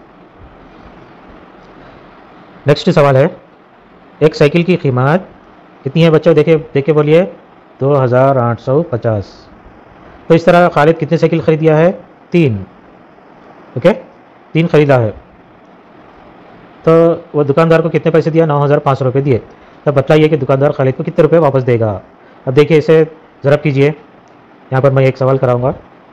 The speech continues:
तीन सिफर सिफर, तीन पंजे पन्द्रह के पाँच, हासिला एक, तीन अट्ठे चौबीस, एक पच्चीस, हासिला दो, तीन दूनी छः,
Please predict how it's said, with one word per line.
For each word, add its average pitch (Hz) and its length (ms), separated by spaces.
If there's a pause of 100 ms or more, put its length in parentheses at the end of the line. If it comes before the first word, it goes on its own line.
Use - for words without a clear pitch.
(120)
तीन 139 160
सिफर 131 240
सिफर, 143 320 (720)
तीन 127 120
पंजे 127 220
पन्द्रह 123 240
के 123 100
पाँच, 127 220
हासिला 120 280
एक, 135 200 (580)
तीन 139 160
अट्ठे 131 200
चौबीस, 131 300
एक 131 200
पच्चीस, 147 500 (680)
हासिला 135 300 (560)
दो, 113 200 (200)
तीन 139 200
दूनी 131 220
छः, 131 240